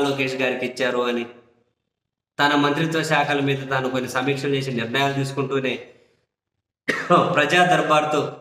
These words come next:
జనానికి కూడా అందుబాటులో ఉంటూ వస్తూ ఉన్నారు అని. ఈ క్రమంలో మరి పవన్ కళ్యాణ్ గారు ఎక్కడున్నారో లిస్టులో తెలియదు, కానీ పవన్ కళ్యాణ్ గారి ప్రస్తావన కూడా వాళ్ళు తీసుకొని వస్తూ ఉన్నారు. పవన్ కళ్యాణ్ గారు ఇంకా తన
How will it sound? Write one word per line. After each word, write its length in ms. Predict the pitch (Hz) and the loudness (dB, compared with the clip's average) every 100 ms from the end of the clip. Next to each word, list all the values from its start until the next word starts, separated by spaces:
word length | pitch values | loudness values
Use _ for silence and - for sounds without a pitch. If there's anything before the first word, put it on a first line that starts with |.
| - _ _ _ _ _ _ _ _ _ _ _ _ _ _ - | -20 _ _ _ _ _ _ _ _ _ _ _ _ _ _ -6
జనానికి 480 | 120 151 160 165 165 | 2 4 6 4 2
కూడా 140 | 156 135 | 2 2
అందుబాటులో 460 | 143 147 143 143 127 | 0 2 2 2 -2
ఉంటూ 180 | 127 139 | 0 0
వస్తూ 300 | 131 - 127 117 | 0 -2 -2 -2
ఉన్నారు 280 | 110 107 101 | 0 -2 -2
అని. 140 | 90 90 - - _ _ _ _ _ _ - | -4 -8 -12 -20 _ _ _ _ _ _ -2
ఈ 100 | 196 208 | 0 4
క్రమంలో 380 | 214 214 233 226 | 4 4 4 2
మరి 140 | 226 208 - | 2 0 2
పవన్ 300 | 151 156 190 202 | 2 4 2 2
కళ్యాణ్ 320 | 202 202 196 | 2 4 4
గారు 120 | 190 185 | 2 2
ఎక్కడున్నారో 440 | 180 180 180 175 170 | 0 0 2 2 2
లిస్టులో 320 | 160 160 - 156 156 | 0 -2 -2 -2 0
తెలియదు, 300 | 151 160 160 | 0 0 0
కానీ 180 | 165 196 - - - _ _ _ | 0 -2 -4 -10 -20 _ _ _
పవన్ 280 | 170 170 190 | 2 4 4
కళ్యాణ్ 220 | 196 196 190 | 4 4 4
గారి 120 | 185 180 | 2 0
ప్రస్తావన 420 | 165 175 170 170 | 0 2 2 2
కూడా 100 | 165 156 | 2 2
వాళ్ళు 140 | 151 - | 0 -2
తీసుకొని 280 | 151 165 156 | -4 -2 -2
వస్తూ 180 | 151 156 147 | -2 0 0
ఉన్నారు. 240 | 139 139 135 - - _ _ | 0 -2 -4 -12 -20 _ _
పవన్ 320 | 160 156 170 170 | 2 4 4 2
కళ్యాణ్ 240 | 175 165 | 2 2
గారు 100 | 160 160 | 0 0
ఇంకా 140 | 165 | 0
తన 100 | 160 | 0